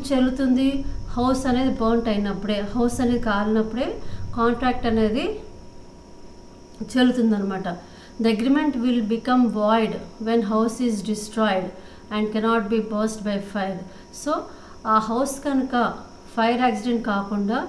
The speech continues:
destroyed అయితే అప్పుడు ఆ contract అనేది void contract కింద వస్తది. కేవలం ఇక్కడ ఎగ్జాంపుల్‌లో house అనేది bond అయితేనే contract అనేది, ఏర్పాటు చేసుకున్న contract అనేది చెల్లుతుంది.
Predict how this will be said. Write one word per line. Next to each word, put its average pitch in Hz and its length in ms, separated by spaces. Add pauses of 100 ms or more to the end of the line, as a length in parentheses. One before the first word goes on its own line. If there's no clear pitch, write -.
(440)
destroyed 254 580
అయితే 220 280 (560)
అప్పుడు 220 240
ఆ 220 140
contract 220 480
అనేది 214 340 (560)
void 233 360
contract 202 500
కింద 220 180 (100)
వస్తది. 190 340 (140)
కేవలం 226 500
ఇక్కడ 226 200 (260)
ఎగ్జాంపుల్‌లో 214 680 (480)
house 247 380
అనేది 254 260 (120)
bond 214 360
అయితేనే 214 480 (460)
contract 240 640
అనేది, 220 360 (360)
ఏర్పాటు 240 400
చేసుకున్న 226 300 (120)
contract 214 440
అనేది 226 280
చెల్లుతుంది. 202 600